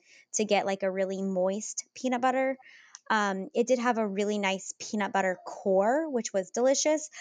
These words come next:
but the outside was a little dry for me. But all of the other ones, I had the crème brûlée, I had the oatmeal chocolate chip,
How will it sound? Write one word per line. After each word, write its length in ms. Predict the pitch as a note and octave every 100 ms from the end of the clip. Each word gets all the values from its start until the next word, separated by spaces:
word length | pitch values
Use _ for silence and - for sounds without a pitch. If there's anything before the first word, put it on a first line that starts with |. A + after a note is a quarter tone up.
| -
but 100 | A3
the 120 | A3+
outside 300 | G#3 G3+ A#3+
was 120 | A3 G#3+
a 80 |
little 220 | G#3 G#3 F#3+
dry 260 | F#3 E3
for 160 | E3+ E3+
me. 240 | E3 - - - -
But 140 | A3+ -
all 220 | A3 A3+ - -
of 140 | A#3
the 120 | B3+
other 180 | G3 G#3+
ones, 200 | G#3+ G#3+
I 40 |
had 200 | G3+ G3+
the 80 | G3
crème 280 | G3+ C4 C#4
brûlée, 440 | C#4+ A#3 A3 G#3+ A3
I 100 | G3+
had 300 | G3 F#3 F3+
the 120 | F#3+
oatmeal 200 | G3+ G3+
chocolate 340 | G3+ G#3+ G#3 -
chip, 320 | - F#3+